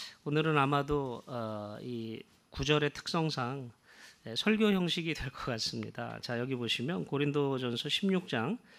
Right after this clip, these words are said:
십삼 절과 십사 절 말씀입니다. 십삼,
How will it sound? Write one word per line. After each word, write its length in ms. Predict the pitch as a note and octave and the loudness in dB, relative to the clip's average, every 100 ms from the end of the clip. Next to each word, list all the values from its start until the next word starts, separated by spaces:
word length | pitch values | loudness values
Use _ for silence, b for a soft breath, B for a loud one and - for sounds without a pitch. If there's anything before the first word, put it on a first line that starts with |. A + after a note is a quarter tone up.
| B | B
십삼 580 | - G#3 - - G#3+ G#3+ | -2 -2 2 6 6 6
절과 300 | G3 E3+ F3 | 4 2 2
십사 400 | - - G#3+ G3+ | 0 2 4 6
절 180 | F#3+ E3+ | 4 2
말씀입니다. 800 | C3 A2 - A2 G#2 G2+ G2 B2 | 2 0 -2 -4 -4 -6 -8 -10
십삼, 640 | - D3+ - A#2+ A#2 A3+ | -12 -6 -2 0 0 -2